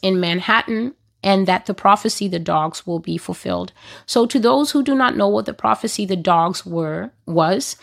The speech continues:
I will share it briefly. In that prophecy, um, it was twilight. It was going to morning. So dawn was coming in the nation of the United States. And there were two big houses.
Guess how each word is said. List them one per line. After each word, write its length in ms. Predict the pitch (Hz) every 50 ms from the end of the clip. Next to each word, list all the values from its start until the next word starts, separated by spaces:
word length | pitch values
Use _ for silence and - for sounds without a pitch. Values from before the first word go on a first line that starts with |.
| - - - - _
I 100 | - 175
will 140 | 180 170 185
share 260 | 185 - - 208 196
it 160 | 180 - 180 175
briefly. 480 | 180 196 233 233 - 240 240 269 269
In 80 | 277 302 320
that 140 | 330 302
prophecy, 800 | - - 226 220 220 - 233 226 - 220 214 214 208 208 208 - -
um, 360 | - 180 175 175 175 175 170
it 160 | - 202 202 -
was 160 | 208 - -
twilight. 640 | - - - - 196 190 185 170 180 190 - - -
It 40 |
was 180 | 208 196 190 -
going 240 | - 185 175 180 196
to 100 | - 214
morning. 400 | 202 180 170 165 160 160 165 165
So 160 | 160 - 185
dawn 300 | 175 175 175 175 185 196
was 140 | 190 185 -
coming 400 | - - 175 175 170 165 165 170
in 140 | - 180 180
the 80 | 170
nation 320 | 165 160 160 165 - 190 180
of 100 | 165 170
the 80 | 165
United 400 | 165 165 160 156 156 156 160 160
States. 280 | - - 180 175 170 -
And 120 | 180 208
there 60 | 226 262
were 80 | 277
two 240 | - - - 240 226
big 180 | 196 196 185 -
houses. 500 | - 180 185 185 170 - 175 185 -